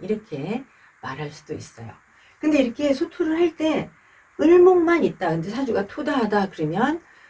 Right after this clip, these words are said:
을목으로 소토가 어려울 수 있습니다. 그러면은 또 이제 간목이 있으면 더욱더 좋겠죠. 간목이 있으면 간목이 도와 소토를 해주기 때문에 이때는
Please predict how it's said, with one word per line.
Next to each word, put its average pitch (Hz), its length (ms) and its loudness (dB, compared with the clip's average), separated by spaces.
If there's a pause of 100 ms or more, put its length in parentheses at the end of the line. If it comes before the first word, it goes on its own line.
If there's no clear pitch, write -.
(220)
을목으로 196 480 2
소토가 240 640 -4
어려울 233 460 0
수 226 120 -8
있습니다. 127 800 -8
그러면은 262 720 0 (340)
또 330 180 0
이제 131 400 -4
간목이 196 640 0
있으면 185 520 -6
더욱더 190 440 -8
좋겠죠. - 560 -14 (400)
간목이 294 380 2
있으면 240 300 -4
간목이 165 480 -2
도와 156 340 -2
소토를 240 400 0
해주기 269 340 -4
때문에 156 380 -8
이때는 240 560 -4